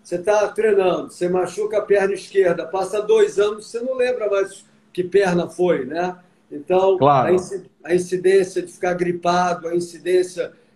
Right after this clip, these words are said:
Speaker 1: é, de, de, de se machucar, seja no jiu-jitsu ou no esporte, né? Então, eu classificava assim: é,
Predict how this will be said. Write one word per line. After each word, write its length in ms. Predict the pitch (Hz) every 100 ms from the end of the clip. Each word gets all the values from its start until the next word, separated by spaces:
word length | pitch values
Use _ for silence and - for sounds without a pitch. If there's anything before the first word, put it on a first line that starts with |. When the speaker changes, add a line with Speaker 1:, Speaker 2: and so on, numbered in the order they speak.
| -
Speaker 1:
é, 300 | 151 160 151
de, 380 | 147 160 160 147
de, 500 | - 165 160 143 127 - _ _ _
de 360 | - 165 156 147 - -
se 180 | - 185
machucar, 720 | 190 185 - 180 180 180 180
seja 300 | 180 175 156 170
no 120 | 175
jiu-jitsu 760 | 143 151 135 185 185 180 - 160
ou 280 | 151 135 - _ 139
no 200 | 147 160
esporte, 720 | - - 180 185 151 - 147
né? 240 | 165 180
Então, 440 | 165 - 202 208 - _ _ _
eu 220 | 180 180 180
classificava 760 | 196 185 - 185 190 175 175
assim: 420 | - - 165 131 - _ _ _ _ _
é, 340 | 143 151 156